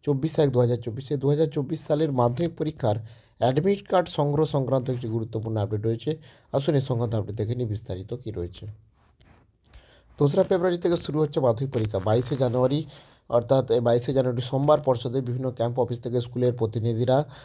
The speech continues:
এম, অ্যাডমিট কার্ড, মানে প্রতিনিধিদের অ্যাডমিট কার্ড দেওয়া হয়েছে। তারই পরেই সামনে এলো অবাক করা তথ্য। দেখা যাচ্ছে বহু স্কুলে অ্যাডমিট কার্ড নিতেই আসেনি, কারণ পর্ষদের কাছে হলফনামা দিতে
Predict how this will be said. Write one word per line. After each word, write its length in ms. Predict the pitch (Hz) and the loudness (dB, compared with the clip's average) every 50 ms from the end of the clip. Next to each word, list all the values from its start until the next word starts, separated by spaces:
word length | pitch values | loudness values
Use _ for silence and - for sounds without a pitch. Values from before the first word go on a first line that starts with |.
| - - - - | -20 -20 -6 0
এম, 420 | 113 113 107 104 104 104 87 62 - | 2 2 2 2 0 -2 -6 -10 -8
অ্যাডমিট 380 | - 92 113 117 127 165 165 165 | -2 -2 -2 0 0 -2 -2 2
কার্ড, 220 | - 147 135 113 104 - - - | 2 2 2 2 -2 -10 -12 -8
মানে 380 | 90 107 107 98 98 107 107 | -6 -6 -4 -4 -2 -4 -4
প্রতিনিধিদের 500 | 101 107 123 113 113 120 123 123 120 143 | -2 -2 -4 -2 0 0 0 2 2 2
অ্যাডমিট 320 | 151 127 113 101 110 110 110 | 2 2 2 0 -2 -4 -2
কার্ড 140 | 147 143 139 | -4 -2 2
দেওয়া 200 | 147 143 131 113 | 2 2 4 2
হয়েছে। 200 | 101 92 - 113 | 0 -2 -4 -4
তারই 260 | - 127 127 151 160 147 - - _ - 71 - _ | -2 0 0 0 0 -2 -4 -12 _ -20 -20 -16 _
পরেই 200 | - 139 143 160 | -2 0 0 0
সামনে 300 | 143 143 123 120 127 127 | 0 0 0 0 2 2
এলো 160 | 127 127 139 | 2 4 4
অবাক 300 | 151 123 110 104 117 110 | 4 4 4 4 4 2
করা 220 | 110 - 113 101 101 | 2 -2 -4 -4 -4
তথ্য। 360 | - - - - - - - | -6 -8 -14 -14 -18 -12 -8
দেখা 180 | - 110 143 151 | -4 0 2 2
যাচ্ছে 300 | 165 147 - - 170 175 - - - - _ _ - | 2 0 -2 -6 -6 -6 -6 -14 -20 -20 _ _ 2
বহু 160 | 135 151 165 | 4 4 4
স্কুলে 220 | 170 165 - 170 170 | 4 0 -2 4 4
অ্যাডমিট 300 | 143 127 127 139 143 135 | 4 4 4 -2 -4 -4
কার্ড 140 | 165 151 139 | -4 -2 -2
নিতেই 240 | 139 139 139 160 | -2 -2 0 0
আসেনি, 300 | 143 120 107 - 98 98 | 0 0 -2 -6 -12 -12
কারণ 280 | 101 - 117 117 123 123 | -8 -8 -8 -6 -6 -2
পর্ষদের 420 | 117 117 117 - - 143 147 143 | -2 -2 0 0 -2 -2 -2 0
কাছে 160 | 139 147 139 143 | 0 0 2 2
হলফনামা 500 | 117 117 120 131 139 143 147 143 143 131 | 2 2 2 2 4 4 2 2 2 2
দিতে 340 | 131 131 131 135 120 110 | 0 0 2 2 2 2